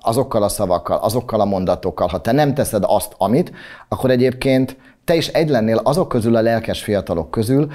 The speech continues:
akikre egyébként holnap-holnap után az a valós választói többség, amelyikre egyébként ezeknek a pártoknak szükségük van, emlékezne. Ezt rosszul gondolom? Tehát, hogy,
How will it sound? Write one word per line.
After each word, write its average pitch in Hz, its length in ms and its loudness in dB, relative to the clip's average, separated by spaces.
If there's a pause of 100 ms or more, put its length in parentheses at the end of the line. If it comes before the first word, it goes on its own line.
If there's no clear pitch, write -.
(160)
akikre 127 420 0
egyébként 117 400 0
holnap-holnap 104 640 0
után 123 260 0
az 135 180 -2
a 151 80 0
valós 104 520 -2
választói 107 720 0
többség, 120 640 -2 (220)
amelyikre 147 380 2
egyébként 110 380 0
ezeknek 113 320 -2
a 101 60 -2
pártoknak 95 500 -4
szükségük 85 500 -4
van, 104 220 0 (100)
emlékezne. 82 760 -2 (240)
Ezt - 120 -8
rosszul 113 240 0
gondolom? 160 360 2
Tehát, 120 160 -2
hogy, 143 160 0